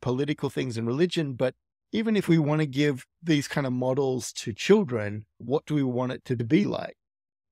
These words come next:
So this is something that's gonna really be interesting going forward and looking at what's gonna come out of this. Another issue to think about going forward with this kind of stuff is that we're starting to see everyone train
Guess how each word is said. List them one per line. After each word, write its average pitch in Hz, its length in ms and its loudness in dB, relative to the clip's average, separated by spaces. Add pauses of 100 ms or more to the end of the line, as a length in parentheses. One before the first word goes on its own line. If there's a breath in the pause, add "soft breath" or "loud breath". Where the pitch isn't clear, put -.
So - 160 4
this 214 160 2
is 269 120 0
something 160 320 2
that's 131 140 -2
gonna 139 180 0
really 151 300 6
be 123 220 2
interesting 120 480 -2
going 117 280 -4
forward 110 580 -2
and 113 200 -4
looking 123 320 -4
at 107 200 -2
what's 110 260 -4 (320)
gonna 113 200 -4
come 110 260 -4 (200)
out 104 200 -2
of 101 240 -4
this. - 340 -6 (680)
Another 208 280 4
issue 135 260 2
to 120 100 -8
think 139 200 -4
about 120 220 -2 (160)
going 117 240 -2
forward 107 440 -2
with 110 140 -6
this 110 180 -10
kind 107 180 -10
of 90 60 -12
stuff - 340 -10
is 113 240 -6
that 135 160 -4
we're 139 160 2
starting 160 340 0
to 135 140 -4
see - 260 -4
everyone 127 480 -4
train 117 240 -6